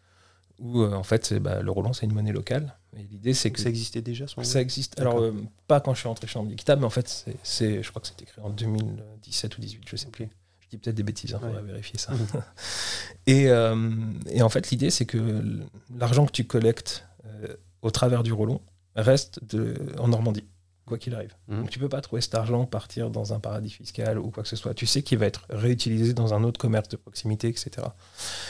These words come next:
Speaker 1: Et, euh, <clears throat> mais ça, c'est assez, alors, en plus, c'est très simple, hein. Un Rollon égale un euro.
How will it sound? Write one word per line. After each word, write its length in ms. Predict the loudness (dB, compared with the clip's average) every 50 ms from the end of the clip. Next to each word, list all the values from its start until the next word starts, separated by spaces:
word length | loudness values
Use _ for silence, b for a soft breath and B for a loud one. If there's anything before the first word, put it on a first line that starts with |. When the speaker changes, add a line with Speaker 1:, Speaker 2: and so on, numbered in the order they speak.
| B B B B B B B B 4
Speaker 1:
Et, 180 | 6 6 6 6
euh, 160 | 4 2 2 0 -2 -4 -6 _ _ 4
<clears throat> 40 | 8
mais 300 | 8 8 8 6 4 2
ça, 140 | 0 -2 -2
c'est 140 | -2 -2 -2
assez, 240 | -2 -2 -2 -4
alors, 300 | -4 -4 -2 2 2 2
en 60 | 2 2
plus, 120 | 2 0
c'est 120 | -2 -2
très 120 | -2 -2 0
simple, 240 | 0 2 2 2 0
hein. 60 | 2 4
Un 60 | 4 4
Rollon 240 | 4 4 0 -2
égale 220 | -2 -2 -2 -2 -2
un 40 | -2
euro. 280 | -2 -2 -4 -4 -8